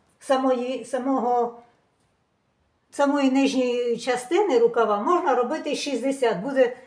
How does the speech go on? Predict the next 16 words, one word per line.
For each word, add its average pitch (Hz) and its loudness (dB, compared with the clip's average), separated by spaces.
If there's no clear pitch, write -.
ш-, - -10
широкий, 339 2
пишний 311 0
такий 269 -2
рукав. 240 2
Але 320 0
це, 320 -6
я 294 -2
ще 294 -6
повторюсь, 285 -2
потрібно 294 -2
на 277 0
людину, 277 -2
яка 254 2
височенька 294 0
і 294 -4